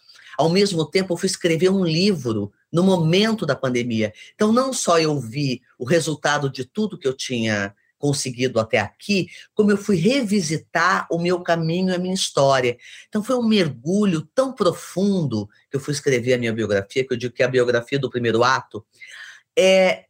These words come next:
e, e aí, a partir dali, eu falei, "Meu Deus, peraí,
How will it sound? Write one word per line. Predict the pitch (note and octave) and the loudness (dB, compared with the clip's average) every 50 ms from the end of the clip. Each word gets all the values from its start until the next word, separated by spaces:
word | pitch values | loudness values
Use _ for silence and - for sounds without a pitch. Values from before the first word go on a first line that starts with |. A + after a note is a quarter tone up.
| _ - | _ -4
e, | A3 A3+ A3+ A3 - _ - | -2 -2 -2 -2 -6 _ -4
e | A#3 A3+ | -2 0
aí, | G#3+ G#3 G#3 B3 D4 D4 B3+ G3 - _ _ _ _ _ _ _ _ _ _ _ | 0 0 0 0 0 0 -2 -2 -4 _ _ _ _ _ _ _ _ _ _ _
a | G3+ G#3+ | -8 -4
partir | - A3 G3+ - - - C4+ C#4+ C#4 A3+ | -4 -4 -4 -4 -6 -6 -4 -4 -2 -2
dali, | F3+ E3+ D#3+ D#3 D#3 G3+ A3+ A#3 G3+ D#3+ - - _ _ _ _ _ _ _ _ | 0 0 0 0 -2 -2 0 0 0 -2 -4 -6 _ _ _ _ _ _ _ _
eu | - F#3+ | -2 -2
falei, | F#3+ - G3+ F#3 F#3 | -2 0 -2 -2 0
"Meu | F#3 F3+ F3+ F3 D#3 | 0 -2 -2 -4 -4
Deus, | C#3+ G3+ A3 A3+ A3+ G#3+ F#3+ E3+ - - | -4 -2 -2 0 0 0 -2 -4 -6 -6
peraí, | - G#3 G3 F3 D#3 B2+ G#2+ F2+ - - | -6 -4 -4 -2 -2 -2 -4 -6 -8 -12